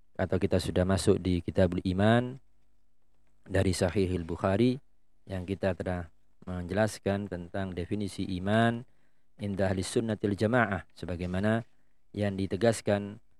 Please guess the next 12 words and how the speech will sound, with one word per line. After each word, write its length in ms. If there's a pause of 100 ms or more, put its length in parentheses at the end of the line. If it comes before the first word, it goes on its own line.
(180)
oleh 360
Imam 360
Al-Bukhari 600
pada 520
Kitabul 480
Iman 320
ini. 240 (240)
Maka 240
beliau 320
sebutkan 480
di 80 (160)
awal 640